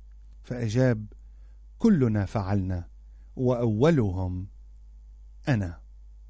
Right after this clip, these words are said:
مستمعي الكريم، أنا وأنت صلبنا المسيح بمسامير خطايانا، أنا وأنت جلدناه بصوت آثامنا،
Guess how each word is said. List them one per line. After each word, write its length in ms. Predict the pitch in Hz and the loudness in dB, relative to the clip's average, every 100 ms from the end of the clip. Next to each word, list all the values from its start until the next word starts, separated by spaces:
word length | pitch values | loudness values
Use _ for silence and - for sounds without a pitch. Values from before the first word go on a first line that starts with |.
| - - - | -20 -16 -10
مستمعي 440 | 117 - 135 120 | -6 -2 0 0
الكريم، 500 | 120 - 120 143 131 | -2 0 2 2 0
أنا 200 | - 151 | 2 2
وأنت 420 | 127 139 160 151 | 2 2 -2 -2
صلبنا 480 | 143 - 151 160 156 | -2 0 0 0 0
المسيح 580 | 143 139 131 190 160 - - - - - | 0 0 -2 -2 -2 -4 -14 -20 -16 -2
بمسامير 840 | 180 175 - 180 160 196 185 151 | 2 4 4 2 4 4 4 2
خطايانا، 800 | - 147 131 123 135 135 113 101 - - - - | 0 -4 0 2 2 2 0 -2 -8 -20 -20 -2
أنا 160 | 185 165 | 2 4
وأنت 400 | 170 175 190 170 | 4 2 2 2
جلدناه 800 | 151 175 170 151 175 190 143 151 | 4 4 4 4 2 4 2 2
بصوت 520 | 143 - 185 170 165 | 0 2 0 0 -2
آثامنا، 920 | 156 147 131 - 165 151 135 123 110 | -2 0 0 0 2 4 4 2 0